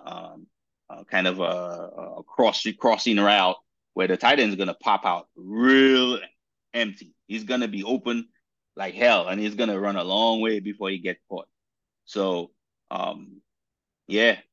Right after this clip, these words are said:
they just need people that could be able to play the si-, play the situation where s-, most of the time maybe you're not leaking out. You're just, you're blocking, and you need to be able to seal that edge and get,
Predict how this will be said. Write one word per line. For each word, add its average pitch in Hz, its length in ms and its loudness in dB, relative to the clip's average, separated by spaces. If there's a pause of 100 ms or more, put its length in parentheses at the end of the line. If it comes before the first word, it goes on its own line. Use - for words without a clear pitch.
they 104 160 -4
just 117 260 -2
need 113 360 -2
people 101 420 -6
that 95 240 -4
could 90 160 -8
be 98 120 -4
able 92 160 -6
to 90 160 -12
play 98 280 -4
the 92 100 -4
si-, - 260 -18 (100)
play 101 120 0
the 92 80 -6
situation 95 580 -4
where 87 140 -2
s-, - 240 -10
most 104 300 -2
of 110 100 2
the 101 80 -2
time 95 300 -2
maybe 95 400 -4 (360)
you're 92 360 -4
not 104 240 2
leaking 98 360 -2
out. 78 200 -12 (180)
You're 92 160 -6
just, - 540 -2
you're 104 140 -2
blocking, 107 480 -2
and 87 100 -6
you 95 100 0
need 107 340 2
to 113 80 0
be 101 140 0
able 92 160 0
to 92 100 -10
seal 92 280 -6
that 87 220 0
edge 90 200 -2
and 90 140 -8
get, 92 220 -6